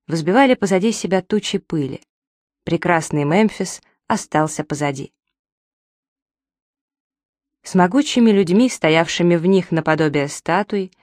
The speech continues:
с мечами, луками, стрелами и щитами — Колесницы напомнили ещё не пробудившиеся ото сна земле о воинах Мины. Те также оставляли за собой пыльный след на этих же дорогах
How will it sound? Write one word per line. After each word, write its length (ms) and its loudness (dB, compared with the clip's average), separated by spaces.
с 120 -12
мечами, 600 2
луками, 500 0
стрелами 600 0
и 40 -2
щитами — 640 -2
Колесницы 580 2
напомнили 520 4
ещё 300 0
не 160 2
пробудившиеся 880 -2
ото 160 -4
сна 260 -2
земле 440 -2
о 140 -2
воинах 480 2
Мины. 420 0
Те 160 -2
также 340 0
оставляли 520 0
за 120 -6
собой 340 -2
пыльный 420 -2
след 400 -6
на 140 0
этих 240 -2
же 100 -2
дорогах 580 0